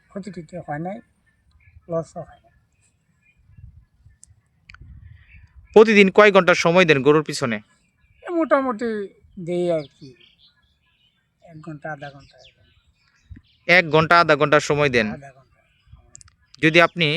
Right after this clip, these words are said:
Speaker 2: গরুর পিছনে বেশি করে সময় দিতেন, সেক্ষেত্রে তো একটু বেশি ভালো হতো না?
Speaker 1: তা তো ভালো হইতোই।
Speaker 2: এই যে গরুগুলো পালতেছেন, নিজের কাছে কেমন লাগে?
Speaker 1: ভালোই তো লাগে।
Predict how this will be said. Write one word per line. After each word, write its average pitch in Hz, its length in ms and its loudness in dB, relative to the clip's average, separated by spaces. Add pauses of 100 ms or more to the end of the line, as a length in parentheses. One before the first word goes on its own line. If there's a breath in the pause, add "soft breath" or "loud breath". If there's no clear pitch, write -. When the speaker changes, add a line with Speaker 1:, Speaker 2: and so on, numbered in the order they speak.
(180)
Speaker 2:
গরুর 165 260 0
পিছনে 170 280 -4 (240)
বেশি 160 240 -6
করে 156 140 2 (120)
সময় 151 280 -2
দিতেন, 156 200 -2 (340)
সেক্ষেত্রে 156 360 -4 (100)
তো 160 60 2 (240)
একটু - 140 -14 (120)
বেশি 147 220 -6
ভালো 139 160 2
হতো 143 180 -6
না? 180 40 -8 (460)
Speaker 1:
তা 269 80 -16 (120)
তো 330 60 -8 (100)
ভালো 247 220 -2
হইতোই। 196 420 -12 (4000)
Speaker 2:
এই 165 100 4
যে 180 140 8
গরুগুলো 185 300 6 (120)
পালতেছেন, 175 400 2 (100)
নিজের 170 260 2
কাছে 175 140 0 (100)
কেমন 175 300 0
লাগে? 120 200 0 (580)
Speaker 1:
ভালোই 233 280 -4
তো 262 60 -14 (100)
লাগে। 180 180 -16